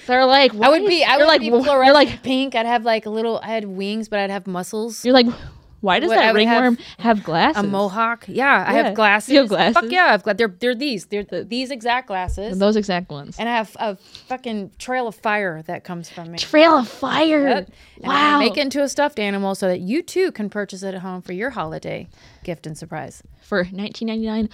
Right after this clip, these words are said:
Speaker 1: plus five ninety-five shipping and handling.
Speaker 2: She's cute, but she's a killer. That's
Speaker 1: Yeah.
Speaker 2: my tagline. <laughs>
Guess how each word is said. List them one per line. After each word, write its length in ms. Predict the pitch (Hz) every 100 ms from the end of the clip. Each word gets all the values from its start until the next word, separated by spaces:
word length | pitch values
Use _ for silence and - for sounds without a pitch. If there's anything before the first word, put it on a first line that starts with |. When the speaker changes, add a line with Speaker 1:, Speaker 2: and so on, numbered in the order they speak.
| -
Speaker 1:
plus 220 | - 175 -
five 260 | 180 202
ninety-five 420 | 220 226 226 220
shipping 240 | 208 190 196
and 80 | 196
handling. 340 | 156 156 160
Speaker 2:
She's 240 | - 226 214
cute, 280 | - 269 -
but 100 | 160
she's 160 | 175 170
a 40 |
killer. 420 | - 170 143 156 _ -
That's 160 | 190
Speaker 1:
Yeah. 60 | 196
Speaker 2:
my 40 |
tagline. 480 | 196 185 175 160 147 156 - - - _ - _ - _ - _ _ _ _ _ _ _ _ _ - - - _ _
<laughs> 0 | _